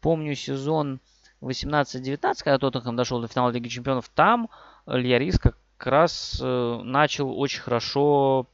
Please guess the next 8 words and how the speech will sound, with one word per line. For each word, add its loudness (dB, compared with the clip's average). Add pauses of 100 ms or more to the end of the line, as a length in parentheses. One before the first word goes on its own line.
(200)
отбивать 2
пенальти. -4 (840)
Причём -2
это -2
было 2
очень 0
неожиданно, 0
до -2